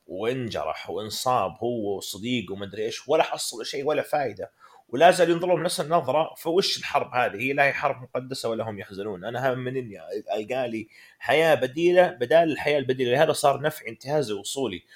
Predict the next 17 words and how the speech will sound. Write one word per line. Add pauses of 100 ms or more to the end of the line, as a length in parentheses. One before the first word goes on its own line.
(220)
وصار
يعب-،
يعني
يترجم
أخطائه (600)
لل-، (340)
لل-،
لل-، (1900)
آه،
يترجم
قصدي
أخطاء
الحياة
اللي
هو
كان
عايشها